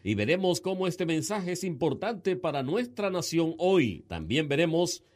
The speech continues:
algunas soluciones a estos problemas del Nuevo Testamento.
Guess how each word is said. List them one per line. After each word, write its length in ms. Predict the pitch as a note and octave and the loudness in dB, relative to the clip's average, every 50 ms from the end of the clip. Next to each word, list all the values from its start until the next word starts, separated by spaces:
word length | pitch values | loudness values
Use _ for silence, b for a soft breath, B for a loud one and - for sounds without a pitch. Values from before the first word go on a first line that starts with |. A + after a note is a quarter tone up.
| b b | b b
algunas 480 | - - E3+ F#2+ D3 G#3+ A#3 A3 G3 | -8 -6 -4 -2 -2 -2 0 -2 0
soluciones 720 | - F#3+ F3 D#3 D3 - - E3+ E3+ D3+ C3 C#3+ D#3+ D#3 - | 2 2 2 2 2 2 2 2 2 2 2 0 0 0 0
a 140 | C3 D3 | 0 -2
estos 280 | F3 E3+ - F3 D#3 - | -2 -2 -2 -2 -4 -2
problemas 600 | - E3+ D3+ D3 D3+ E3 D#3 C3+ C#3 C#3+ C3 B2+ | -2 0 0 2 2 2 2 2 2 0 2 2
del 180 | D3+ D3 C#3 A#2+ | 2 2 2 2
Nuevo 420 | A2 B2 F3+ B3+ C4 A#3 F#3 C3+ | 2 2 0 0 0 0 -2 0
Testamento. 840 | - C#3 B2 - - B2 A2+ A2 G2 F2 E2 D#2 D2+ C#2 A1+ - - | 0 -2 -2 -2 -2 -2 0 -2 -2 -4 -6 -8 -12 -14 -14 -16 -20